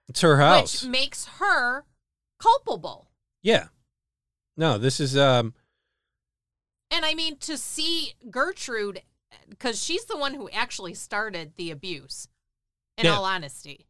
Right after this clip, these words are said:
Speaker 1: Yeah. Well,
Speaker 2: And
Speaker 1: and she
Speaker 2: she
Speaker 1: allowed it to happen.
Speaker 2: And she, well,
Speaker 1: She's the
Speaker 2: she
Speaker 1: adult.
Speaker 2: set, she set the tone.
Speaker 1: She's
Speaker 2: She
Speaker 1: the,
Speaker 2: was cool with
Speaker 1: she's
Speaker 2: it.
Speaker 1: the adult in the
Speaker 2: Yeah.
Speaker 1: house. And, and parents, I'm gonna say this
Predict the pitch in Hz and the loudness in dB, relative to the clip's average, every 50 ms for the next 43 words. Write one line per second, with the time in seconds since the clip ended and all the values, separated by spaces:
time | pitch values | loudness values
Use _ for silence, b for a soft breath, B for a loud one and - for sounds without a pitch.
0 | _ - 220 156 90 - _ _ _ _ - 202 254 247 190 208 220 214 - - | _ -4 -4 -4 -4 -4 _ _ _ _ 2 4 4 6 6 6 4 4 4 4
1 | 247 214 202 190 190 185 185 185 180 - - 147 151 160 170 175 175 - 107 107 | 6 6 6 8 8 8 8 8 6 4 4 4 6 6 6 4 2 0 -10 -8
2 | - 294 277 240 - - - _ - 240 277 254 285 285 190 185 156 - 190 185 | -6 -6 -6 -6 -6 -10 -12 _ -14 -6 0 2 4 6 6 4 4 4 4 6
3 | 180 196 370 165 160 127 147 156 160 139 - 277 - _ _ _ _ - - - | 6 6 6 4 4 6 6 8 8 8 6 2 -2 _ _ _ _ -10 -8 -8
4 | - - 247 247 269 - - - - - 226 226 277 294 - - - - - _ | -6 -6 -6 -8 -8 -8 -10 -10 -8 -4 -2 -2 -2 -2 -6 -10 -16 -16 -16 _
5 | _ _ _ _ _ _ _ _ _ _ _ - 285 277 - - 311 330 392 554 | _ _ _ _ _ _ _ _ _ _ _ -6 -4 -4 -2 0 0 2 2 2
6 | 508 220 160 139 - - - 185 180 185 175 185 220 196 190 190 185 190 - - | 0 -2 -6 -4 -2 0 4 4 4 4 4 4 4 4 6 6 4 4 0 -4
7 | 254 277 339 415 539 508 294 247 - 233 208 190 185 175 - - 190 175 170 151 | -6 -4 -2 -2 -2 -4 -4 -2 0 2 4 4 4 2 2 2 4 4 4 4
8 | 127 151 147 147 143 117 - _ _ - - 131 131 123 120 131 139 131 113 95 | 6 6 6 8 6 6 2 _ _ -6 -2 0 4 4 4 6 4 4 4 2
9 | - - - - - - _ _ _ _ _ - 139 143 139 139 - - 143 131 | -2 -6 -8 -8 -8 -10 _ _ _ _ _ -2 2 2 2 2 2 0 0 0
10 | 123 131 165 170 165 180 185 180 - - 143 139 143 139 127 - - 151 147 156 | 0 2 4 6 6 6 6 4 2 0 0 2 2 2 2 2 2 4 4 4
11 | 160 170 170 175 170 - - - | 4 4 4 2 2 0 -4 -6